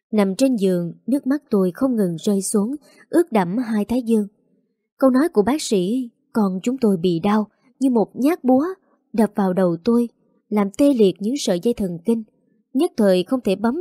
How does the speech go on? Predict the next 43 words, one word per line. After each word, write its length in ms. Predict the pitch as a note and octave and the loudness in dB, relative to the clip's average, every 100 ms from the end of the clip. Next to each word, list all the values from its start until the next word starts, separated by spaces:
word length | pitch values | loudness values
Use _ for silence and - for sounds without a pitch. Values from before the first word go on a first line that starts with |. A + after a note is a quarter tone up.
| F#4 | 0
được 200 | G3 - | 0 0
số 160 | - C#4+ | -4 -2
điện 200 | F#3+ E3 | -2 -6
thoại 260 | F#3 E3+ | -10 -10
của 140 | - G3 | -6 -4
Lâm. 220 | G#3+ G3 - _ _ _ _ _ _ _ _ _ - | -2 -4 -10 _ _ _ _ _ _ _ _ _ -4
Thấy 140 | C#4 | 0
tôi 120 | D4 A#3 | 2 2
như 160 | A3+ | 2
vậy, 340 | F#3 F3 F3+ - _ _ - | 0 0 0 -2 _ _ -2
chị 120 | G#3+ | 2
y 80 | G#3 G#3+ | 2 0
tá 120 | A#3 - | -2 0
tốt 160 | F4 - | -2 2
bụng 300 | F#3+ E3+ E3 | 0 0 -2
kêu 160 | G3 F#3+ | -2 0
tôi 300 | G3 F#3 - G3+ | 0 0 -2 -4
đọc 220 | G3 F#3+ | -4 -2
mật 160 | F#3 - | -6 -4
khẩu, 320 | F#3+ D#3 A3 _ _ | -6 -6 -8 _ _
chị 120 | - G3+ | 2 2
ấy 120 | G#3 | 4
sẽ 160 | - | 0
bấm 260 | G#3 A#3 D#4+ | -2 -2 -2
gọi 240 | G#3+ E3+ E3 | -2 -2 -2
giúp 120 | A#3+ | -4
tôi. 220 | G#3+ F#3+ F3+ _ _ _ _ _ - | -2 -2 -4 _ _ _ _ _ -4
Sau 200 | - C4 | 2 2
những 160 | A#3 | 2
hồi 200 | C4+ G#3 | 2 2
chuông 320 | F#3+ B3+ B3+ | 4 2 2
đổ, 360 | G3 E3+ G#3+ C4 - | 0 0 0 -2 0
Lâm 300 | G#3 G3 F#3+ | 0 0 -2
cũng 200 | F3+ G3+ | -4 0
nghe 180 | G3+ F3+ | -2 0
máy, 320 | F#3 A#3+ D4 _ _ _ | -2 -4 -6 _ _ _
giọng 200 | G3+ F#3+ | -2 0
anh 120 | G#3+ G#3+ | 0 -2
hồ 260 | G3 F3+ F#3 | -2 0 -2
hởi 220 | F3 G3+ | -4 -4
bảo: 320 | E3 D#3 G#3 _ _ _ _ _ _ _ _ _ _ _ _ | -6 -10 -12 _ _ _ _ _ _ _ _ _ _ _ _
"Anh 180 | - G3+ | -6 -2
nghe, 240 | G3 G#3 | 0 -2